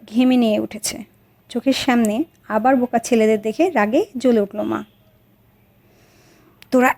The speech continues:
এখন এখানে আছিস, এমন বোকা ছেলেদের নিয়ে আমি কি করব?"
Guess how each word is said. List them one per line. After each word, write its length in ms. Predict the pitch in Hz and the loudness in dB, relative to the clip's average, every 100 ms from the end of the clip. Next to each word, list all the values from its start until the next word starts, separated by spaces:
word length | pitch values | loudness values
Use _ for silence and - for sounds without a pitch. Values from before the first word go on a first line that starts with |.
| _ | _
এখন 360 | 277 - 320 | -6 2 6
এখানে 400 | 302 - - 233 | 6 4 0 0
আছিস, 460 | 214 - - - - _ _ _ _ _ _ _ _ _ - | 0 -2 -4 -6 -10 _ _ _ _ _ _ _ _ _ -4
এমন 300 | 359 311 294 | 2 4 4
বোকা 220 | 247 262 269 | 2 0 -2
ছেলেদের 380 | - 269 254 | 0 0 2
নিয়ে 220 | 254 262 302 | 2 2 2
আমি 160 | 285 302 | 2 2
কি 140 | 370 370 | 0 0
করব?" 420 | - 247 - | 0 -6 -4